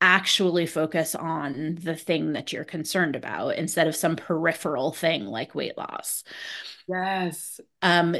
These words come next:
Speaker 1: ditto for, you know, blood sugars. Like, okay, well, I mean, and you know, as a registered
Speaker 2: Yeah.
Speaker 1: dietitian, <laughs> like, there's all kinds of ways that we can address blood sugar issues that aren't weight loss. They're, you know, things like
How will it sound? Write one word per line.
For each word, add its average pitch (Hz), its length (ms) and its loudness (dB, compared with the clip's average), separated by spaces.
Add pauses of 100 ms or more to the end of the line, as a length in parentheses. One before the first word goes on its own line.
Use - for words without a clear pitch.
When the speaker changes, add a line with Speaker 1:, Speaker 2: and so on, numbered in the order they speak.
Speaker 1:
ditto 214 320 8
for, 190 160 2
you 208 140 4
know, 180 120 8
blood 190 400 4
sugars. 123 540 -2
Like, 175 180 6
okay, 180 420 4
well, 170 580 4
I 180 80 0
mean, 165 240 -2
and 165 260 2
you 175 180 2
know, 160 220 4
as 165 200 4
a 165 60 2
registered 170 460 2
Speaker 2:
Yeah. 147 220 4
Speaker 1:
dietitian, 208 560 6 (420)
<laughs> 269 160 8
like, 226 300 8 (180)
there's 233 160 6
all 277 140 8
kinds 285 460 4
of 277 120 2
ways 170 380 0
that 175 100 0
we 170 120 -2
can 175 160 0
address 165 360 2
blood 160 260 2
sugar 160 240 2
issues 160 440 -2
that 170 280 4 (120)
aren't 175 600 4 (440)
weight 185 320 4
loss. - 480 -8
They're, 165 420 4
you 196 100 2
know, 165 160 2
things 165 320 0
like 170 320 2